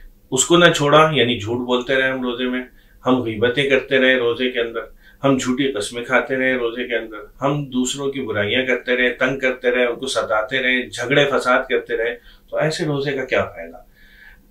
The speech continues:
یہ روزہ تو فریضہ تو شاید ادا ہو جائے گا لیکن اس کے انوار و برکات ہمیں حاصل نہیں ہوں گے۔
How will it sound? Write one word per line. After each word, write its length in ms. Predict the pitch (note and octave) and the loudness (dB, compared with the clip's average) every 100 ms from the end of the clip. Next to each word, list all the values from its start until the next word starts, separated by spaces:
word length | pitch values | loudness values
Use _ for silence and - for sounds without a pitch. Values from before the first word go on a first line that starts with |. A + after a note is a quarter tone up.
| - | -18
یہ 200 | G2+ B2 | -2 2
روزہ 380 | B2 G#2 C#3 C#3 C#3+ | 2 2 2 2 2
تو 140 | C#3 | -2
فریضہ 340 | A#2+ G#2+ A#2 | -2 -4 0
تو 160 | C3 A#2+ | -2 -2
شاید 240 | A2 G2+ | -4 -4
ادا 220 | F#2 F#2 - | -4 -6 -2
ہو 140 | B2+ | 0
جائے 220 | C3+ B2+ | 2 2
گا 80 | E3 | 0
لیکن 260 | E3+ - B2 | -2 -4 -6
اس 120 | G#2 | -6
کے 100 | - | -4
انوار 320 | A2 G2 G#2+ G#2 | -4 -4 -6 -6
و 100 | G2 | -10
برکات 440 | F#2 - G#2+ G#2 G2 | -16 -10 -8 -8 -10
ہمیں 120 | G2+ | -16
حاصل 340 | G2 - - E2+ | -14 -14 -16 -18
نہیں 180 | E2+ | -20
ہوں 0 | |
گے۔ 100 | - | -20